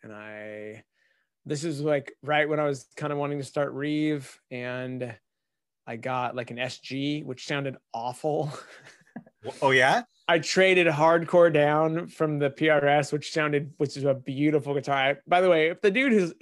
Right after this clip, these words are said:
Speaker 1: like, listening, I'll buy that back from you now.
Speaker 2: Such a
Speaker 1: I
Speaker 2: good
Speaker 1: lo-,
Speaker 2: guitar.
Speaker 1: I loved that guitar. I really wish I wouldn't have sold it, but I was really into Juliana Hatfield and I wanted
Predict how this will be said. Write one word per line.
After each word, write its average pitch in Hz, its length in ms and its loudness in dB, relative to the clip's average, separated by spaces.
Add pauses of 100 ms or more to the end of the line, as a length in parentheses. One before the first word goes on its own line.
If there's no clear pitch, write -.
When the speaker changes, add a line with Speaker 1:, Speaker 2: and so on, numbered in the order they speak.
Speaker 1:
like, 156 200 0
listening, 208 560 0 (160)
I'll 226 180 2
buy 220 300 2
that 180 260 0
back 139 260 -2
from 202 220 -2
you 214 160 -2
now. 214 480 -2 (220)
Speaker 2:
Such - 280 -4
a - 40 4
Speaker 1:
I - 20 4
Speaker 2:
good 160 180 2
Speaker 1:
lo-, 156 120 4
Speaker 2:
guitar. 92 320 -4
Speaker 1:
I 190 100 0
loved 196 380 2
that 214 160 2
guitar. 202 340 -2
I 185 60 0
really 175 300 2
wish 170 200 -2
I 170 80 -2
wouldn't 156 240 -4
have 131 80 -8
sold 147 240 -4
it, - 140 -6
but 147 120 0
I 139 120 0
was 135 200 -4
really 147 460 -4
into 139 200 -8
Juliana 131 500 -6
Hatfield 131 520 -6
and 131 80 -8
I 127 60 -8
wanted 123 420 -12